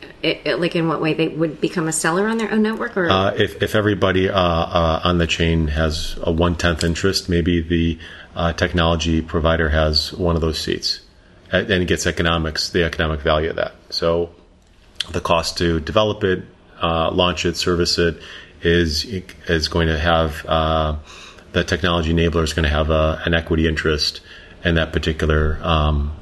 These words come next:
Speaker 2: uh, chain or network, um, or blockchain.
Speaker 1: Like, what I'm not following is you're saying that,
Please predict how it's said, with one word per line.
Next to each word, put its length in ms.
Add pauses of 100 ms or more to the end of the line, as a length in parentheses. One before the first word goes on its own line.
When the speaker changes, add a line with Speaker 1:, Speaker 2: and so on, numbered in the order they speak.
(100)
Speaker 2:
uh, 360
chain 320
or 80
network, 580 (160)
um, 420
or 80
blockchain. 420 (1700)
Speaker 1:
Like, 200 (100)
what 220
I'm 100
not 180
following 420
is 200
you're 160
saying 300
that, 260